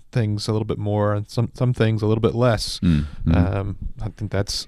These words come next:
Speaker 1: a valid debate going on in our own denomination even right now.
Speaker 2: Mm-hmm.
Speaker 1: Um,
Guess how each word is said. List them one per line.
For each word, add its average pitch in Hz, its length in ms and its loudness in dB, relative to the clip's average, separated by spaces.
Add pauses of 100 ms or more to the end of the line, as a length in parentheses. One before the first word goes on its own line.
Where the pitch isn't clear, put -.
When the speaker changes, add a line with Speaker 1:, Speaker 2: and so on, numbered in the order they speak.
(120)
Speaker 1:
a 104 180 -2
valid 110 400 0
debate 117 340 2
going 123 220 6
on 120 240 6
in 120 140 4
our 117 180 6
own 131 220 6
denomination 104 720 0
even 107 240 -2
right 110 180 0
now. 113 280 -2 (120)
Speaker 2:
Mm-hmm. 78 220 2 (340)
Speaker 1:
Um, 101 400 0